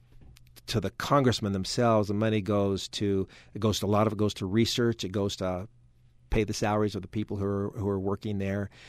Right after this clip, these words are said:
Uh, it goes for advertising. Uh, there are a lot of things that the money's, uh, spent on.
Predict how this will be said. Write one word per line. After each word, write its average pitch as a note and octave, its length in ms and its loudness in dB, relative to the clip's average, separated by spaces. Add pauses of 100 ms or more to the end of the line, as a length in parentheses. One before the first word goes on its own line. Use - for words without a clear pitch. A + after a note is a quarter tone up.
(140)
Uh, G2+ 60 -2
it G2 100 -4
goes G#2 240 0
for F#2+ 220 -6
advertising. G#2 840 -2 (400)
Uh, F#2+ 300 -2
there G#2 120 2
are G2+ 40 4
a - 40 4
lot A2 200 6
of G#2 80 0
things G2+ 220 -2
that - 100 -10
the G2+ 60 -4
money's, F#2 420 -4
uh, F#2 100 -4
spent G2+ 360 -4
on. F2 240 -8